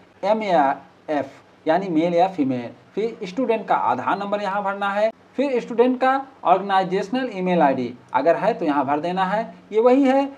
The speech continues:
जो आपके केंद्रीय विद्यालय द्वारा बनाया गया होगा वो वाली email आईडी। parent का mobile number भरना है, अगर एक mobile number है तो एक ही भरना है, दो है तो दो भर देना है। parent का email आईडी भरना है,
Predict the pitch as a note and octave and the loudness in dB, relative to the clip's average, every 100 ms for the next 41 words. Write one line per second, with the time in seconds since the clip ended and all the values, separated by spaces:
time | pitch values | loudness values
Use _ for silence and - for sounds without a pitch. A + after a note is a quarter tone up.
0 | - D#3+ A#3 C#4 F3+ G#3+ A3+ B3 B3 G3 | -20 -8 -2 -2 2 2 2 -2 -2 -6
1 | G#3 G#3+ F3+ D#3 E3 G#3+ F3 C#3+ C3+ C3 | -2 -4 0 4 6 6 4 4 2 0
2 | B2 B2 B2 A#2+ C3+ E3+ - - - F#3+ | -2 0 0 0 0 0 -2 -6 -8 -2
3 | D#3 C3 E3+ C#3 B2 A#2 A2 A2+ A2+ - | 0 0 -2 -2 -4 -4 -6 -10 -14 -18
4 | - - G3+ A#3 C#4 C4 F#3 D#3+ D#3 C#3 | -16 2 6 6 6 4 4 6 6 4
5 | D3 G#3 G#3+ A3+ A#3 A#3 C4 - - A3 | 4 2 2 2 2 2 0 -2 0 0
6 | A3+ B3 C#4+ B3+ G#3+ G3 F#3 F3 E3 D#3 | 4 4 4 2 4 2 2 2 2 2
7 | D#3 E3+ A3+ A#3 A#3 A#3+ A#3+ C4+ - - | 2 0 0 2 2 2 2 0 -8 -6
8 | C4+ A3+ D#3 G#3+ G#3+ C#3 B2 A2+ A#2 A#2 | 4 4 4 0 0 0 0 -4 -6 -6
9 | A2 G#2 - - - A3 B3 C#4 C4+ F#3 | -6 -8 -10 -10 4 6 6 4 2 0
10 | F3+ F3+ F3 A#2 C#3 G3+ G#3+ A3 A#3 A3+ | 0 2 2 2 0 2 2 4 2 4
11 | C4+ | 2